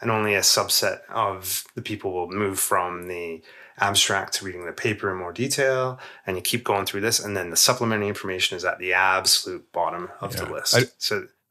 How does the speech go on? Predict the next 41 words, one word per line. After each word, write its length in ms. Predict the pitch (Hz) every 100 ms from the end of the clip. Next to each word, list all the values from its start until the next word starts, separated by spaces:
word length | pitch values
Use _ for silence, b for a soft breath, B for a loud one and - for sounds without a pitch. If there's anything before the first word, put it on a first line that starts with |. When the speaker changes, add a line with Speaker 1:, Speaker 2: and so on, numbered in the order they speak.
| -
Speaker 2:
I 40 |
would 180 | 120 110
bet 180 | 123 123
that 140 | 104
a 60 | 95
lot 240 | 95 92
of 80 | 95
the 80 | 92
stuff 240 | - 98
that 80 | -
gets 200 | 95 87
dumped 240 | 95 87 92
into 380 | 92 92 92 -
S 240 | 98 -
I 360 | 101 92 101 104
is 500 | 101 101 92 90 -
things 340 | - 98 92
that 140 | 107 95
reviewers, 800 | 98 92 104 107 120 113 - -
uh, 60 | 113
ask 420 | 98 98 104 -
for 220 | - 127
that 180 | 113 92
they 80 | 104
didn't 200 | 95 101
want 160 | 95 92
to 40 |
put 220 | - 101
into 220 | 95 92 92
the 100 | 92
main 280 | 95 95
<laughs> 80 | 92
body 240 | 87 - 120
of 60 |
the 80 | 104
paper. 480 | 92 92 87 - 190
So 160 | - 107
they 160 | 131
put 240 | 113 107 98
it 100 | 147
in 220 | 113